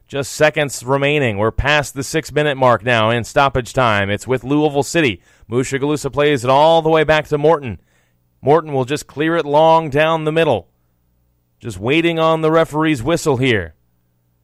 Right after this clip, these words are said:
It's knocked down in the middle of the field. It'll be with Orange County. It's Dogman in the attacking half. Dio with a touch. He wins possession. Mushagalusa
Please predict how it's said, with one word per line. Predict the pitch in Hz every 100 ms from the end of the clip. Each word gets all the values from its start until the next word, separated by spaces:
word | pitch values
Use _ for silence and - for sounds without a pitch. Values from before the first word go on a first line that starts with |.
| _ _ _
It's | _ -
knocked | 139 151
down | 147 156 156
in | 151
the |
middle | 151 160
of | 147
the | 147
field. | - 160 170 156
It'll | 127
be | 123
with | 123 131
Orange | 143 156 147
County. | - 151 165 165
It's | 98
Dogman | 92 123 156 151 156
in | 156
the | 147
attacking | 139 160 156 156 143
half. | 143 143 165 - - _ _
Dio | 95 135 180 170
with | 160 143
a |
touch. | 127 143 156 - - _ _
He | - 147
wins | 160 170 156
possession. | 147 123 151 156 170 147
Mushagalusa | 147 - 135 127 147 156 - 180